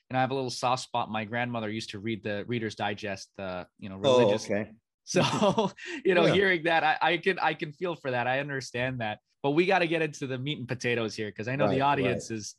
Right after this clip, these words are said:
Speaker 1: is
Speaker 2: Right.
Speaker 1: eager for this. When did Cook enlist, and what was his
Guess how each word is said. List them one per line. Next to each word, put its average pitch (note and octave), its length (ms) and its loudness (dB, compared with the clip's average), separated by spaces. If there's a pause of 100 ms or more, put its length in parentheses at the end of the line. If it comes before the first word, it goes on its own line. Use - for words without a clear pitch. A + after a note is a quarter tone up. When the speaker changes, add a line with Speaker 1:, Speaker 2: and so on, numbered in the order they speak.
Speaker 1:
is A2 220 -4
Speaker 2:
Right. G#2 160 2
Speaker 1:
eager C3+ 240 2
for A#2 200 -4
this. A#2 360 -2 (120)
When G#3 420 0
did F4+ 260 0
Cook F3+ 300 -4 (260)
enlist, D3+ 720 0
and C#3 220 -4
what G3 140 0
was A3+ 160 0
his D#3 140 -4